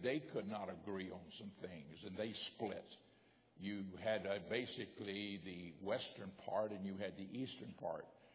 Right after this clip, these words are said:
The eastern part came to be known as the Orthodox, Orthodox. The western became to known simply as the Catholic Church. Uh, we know them today as the Roman Catholic Church, and the other is the Orthodox, which could be Greek Orthodox,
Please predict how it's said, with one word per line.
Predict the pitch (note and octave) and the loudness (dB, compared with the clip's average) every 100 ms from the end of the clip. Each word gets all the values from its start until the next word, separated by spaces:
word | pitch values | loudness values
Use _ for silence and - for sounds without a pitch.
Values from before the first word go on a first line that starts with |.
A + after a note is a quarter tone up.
| - - | -20 -4
The | - | 2
eastern | C3 C#3 - G2+ G2 | 2 2 -2 -4 6
part | G#2 G#2 - | 6 6 2
came | A#2+ A#2 | -4 -4
to | F2+ | -2
be | G#2 | -2
known | G2+ G#2 G2 F#2 | 0 -2 -2 -6
as | F2 | -8
the | G2+ - | -6 2
Orthodox, | A#2+ A2 F2 E2 F2 - - - - - - - | 4 4 0 2 2 2 -6 -12 -14 -20 -20 -14
Orthodox. | - A2+ - F2+ F#2 D2 - E2+ - | 2 4 4 2 0 -2 -6 -12 -8
The | F2+ | -6
western | F2+ A2+ B2 G2 G2 | 0 0 0 -4 -4
became | F#2 - G2+ F#2+ | -4 -6 -8 -8
to | F2+ | -8
known | F#2 G2 | -6 -6
simply | - - - F#2+ F2 | -8 -10 -8 -8 -6
as | G#2+ G2 - | -6 -6 -10
the | A#2 - | -10 -2
Catholic | B2 - - - | -2 -4 -14 -16
Church. | - - - - - - - - - - | -16 -16 -18 -20 -20 -20 -20 -20 -12 2
Uh, | - G2+ G2+ G2 | 6 8 6 6
we | G#2+ | 8
know | A#2 A2 | 10 8
them | G2 | 6
today | G#2 G#2 G#2+ G#2 | 2 4 6 4
as | F#2 F2 | 2 -2
the | F#2 E2+ | -4 0
Roman | G2 A2 A2 | 2 4 2
Catholic | G2 G#2 F2+ F#2 - | 4 4 4 0 -4
Church, | F#2+ G2 G2 | -2 -2 -4
and | F#2+ | -6
the | F2+ G#2 | 0 0
other | F#2 F#2+ F#2 | 0 -2 -6
is | F2 F#2+ | -6 -8
the | F#2+ | -2
Orthodox, | A2 A2+ A2+ F2+ G2 F#2 - | 2 2 2 2 4 4 0
which | G2+ - | -6 -6
could | G2 F2+ | -10 -6
be | F2 F#2 | -6 -2
Greek | G#2 A2 A#2 | 0 2 2
Orthodox, | G#2 G2+ F#2+ G2+ F#2 | -2 -2 -4 -2 -2